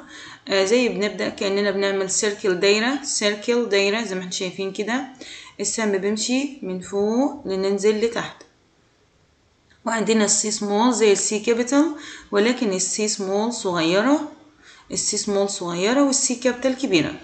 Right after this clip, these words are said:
يبقى عندنا لو جينا نشوف الليترز أو حرف السي، اتجاه الحرف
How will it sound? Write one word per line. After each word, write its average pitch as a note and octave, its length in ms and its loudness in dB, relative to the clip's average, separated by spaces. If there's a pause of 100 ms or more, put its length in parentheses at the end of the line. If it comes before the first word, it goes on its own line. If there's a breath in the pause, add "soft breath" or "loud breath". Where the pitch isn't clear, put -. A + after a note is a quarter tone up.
(260 loud breath)
يبقى F#3 240 2
عندنا G3+ 380 0
لو F3 220 2
جينا F#3 240 -2
نشوف F#3+ 340 -4
الليترز B3 760 -2
أو E3 200 -2
حرف G3+ 320 -2
السي، - 460 0
اتجاه F#3+ 440 2
الحرف G#3+ 380 0